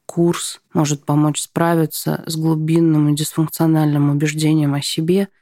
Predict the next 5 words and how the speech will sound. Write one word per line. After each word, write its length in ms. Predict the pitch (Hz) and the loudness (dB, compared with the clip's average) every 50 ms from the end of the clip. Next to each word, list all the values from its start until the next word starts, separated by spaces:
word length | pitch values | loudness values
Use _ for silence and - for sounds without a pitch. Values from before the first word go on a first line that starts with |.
| _ - | _ -6
которое 360 | 165 156 - 160 151 151 147 | -4 -2 0 2 2 2 0
преследует 760 | - - - 175 160 - - 185 180 170 160 156 156 151 151 | 0 0 0 0 -2 0 0 2 2 2 2 2 0 0 -2
человека 680 | - - - 160 156 151 156 151 147 - - 139 139 147 | -4 -4 -2 0 2 2 2 0 -2 -2 -6 -6 -4 -2
в 100 | 151 156 | -2 0
жизни, 720 | 156 160 180 196 202 196 196 196 190 190 190 190 190 | 0 2 2 2 4 4 4 4 4 2 2 2 0